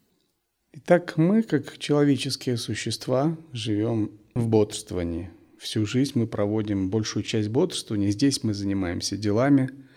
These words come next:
практикуем. Здесь мы контролируем в какой-то степени свой ум, тело, прана и желания.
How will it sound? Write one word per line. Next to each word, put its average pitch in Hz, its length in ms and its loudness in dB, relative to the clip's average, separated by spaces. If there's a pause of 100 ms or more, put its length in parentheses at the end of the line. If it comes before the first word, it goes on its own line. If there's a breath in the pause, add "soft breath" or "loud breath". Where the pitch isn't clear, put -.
(760 soft breath)
практикуем. 131 640 4
Здесь 127 300 6
мы 143 120 4
контролируем 143 760 6
в - 40 -12
какой-то 147 480 4
степени 110 540 0
свой 104 340 -2 (100)
ум, 160 320 4
тело, 143 480 2
прана 120 580 0
и 98 60 0
желания. 98 580 -4